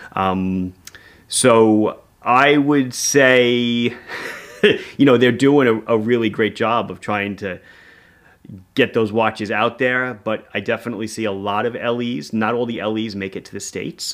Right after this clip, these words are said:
that's for sure. They definitely do just a lot of stuff overseas. Um, I, if we get L Es over here, they're not the greatest ones. Um, you know, what, what did they do? They did the, um,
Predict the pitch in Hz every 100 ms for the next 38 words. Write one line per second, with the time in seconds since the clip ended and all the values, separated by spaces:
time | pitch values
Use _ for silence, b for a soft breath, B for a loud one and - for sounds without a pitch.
0 | - 92 98 - - 113 - 117 90 -
1 | 95 101 92 - 101 98 98 98 101 98
2 | 92 95 87 92 90 90 - 95 - 98
3 | 90 - - 92 98 196 - B B B
4 | - 90 87 87 87 87 _ _ - -
5 | 107 - _ _ - - - - 120 -
6 | 113 113 120 117 117 113 113 107 107 104
7 | 101 110 107 107 - _ - 175 160 87
8 | 87 82 82 - 76 78 76 - - -
9 | 87 87 90 87 - - 87 76 - _
10 | B B B 98 95 98 98 90 90 92
11 | 87 85 95 87 95 90 87 87 78 -